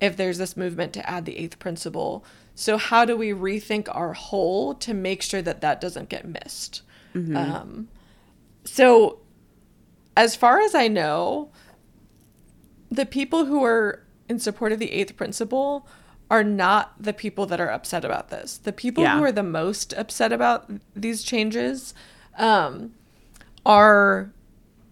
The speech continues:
Speaker 1: so we have, um, I'm not gonna go into the whole, like, sordid history of this, but there's a, there's a very small and very loud population of U-, U Us,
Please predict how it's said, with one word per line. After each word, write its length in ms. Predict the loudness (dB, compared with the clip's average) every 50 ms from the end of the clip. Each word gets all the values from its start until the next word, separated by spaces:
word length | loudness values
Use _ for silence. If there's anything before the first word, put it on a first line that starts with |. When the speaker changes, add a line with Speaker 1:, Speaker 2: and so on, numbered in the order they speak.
| _ _ -10
Speaker 1:
so 220 | -2 2 2 4 4
we 180 | 4 4 4
have, 540 | 6 6 6 6 4 2 -2 -10 -16 -20 -10 _ -4
um, 380 | -4 -2 -4 -4 -6 -8 -12 -14 -8 -4
I'm 120 | -2 0
not 140 | 0 0 0
gonna 160 | 0 -2 -2
go 140 | -2 -2 -4
into 180 | -4 -4 -6 -8
the 100 | -8 -8
whole, 220 | -6 -6 -4 -4
like, 180 | -4 -6 -6 -6
sordid 460 | -8 -10 -8 -8 -8 -10 -10 -12 -12
history 460 | -12 -10 -10 -10 -10 -8 -8 -8 -8
of 140 | -8 -8 -8
this, 240 | -8 -8 -8 -8 -4
but 280 | 0 2 2 2 2 -2 -10 -20 -20 -20 -20 _ _ _ _
there's 300 | 4 6 6 6 6 4
a, 240 | 2 2 2 0 -4 -8 -8
there's 340 | -4 0 2 2 2 4 2
a 100 | 0 0
very 480 | 2 2 2 2 2 2 2 2 0 0
small 720 | -2 -2 -2 0 0 2 2 2 2 2 0 -2 -4 -4
and 220 | -6 -6 -6 -6 -4
very 420 | -2 -2 0 0 0 0 0 0
loud 720 | 0 0 0 0 2 2 2 2 0 0 -2 -2 -4 -8 -10
population 640 | -10 -10 -10 -8 -8 -8 -6 -6 -6 -6 -6 -6
of 120 | -8 -8
U-, 240 | -8 -8 -8 -8 -10 -10 _ -10
U 180 | -6 -6 -6
Us, 560 | -4 -2 -2 0 0 0 -2 -6 -8 -10 -14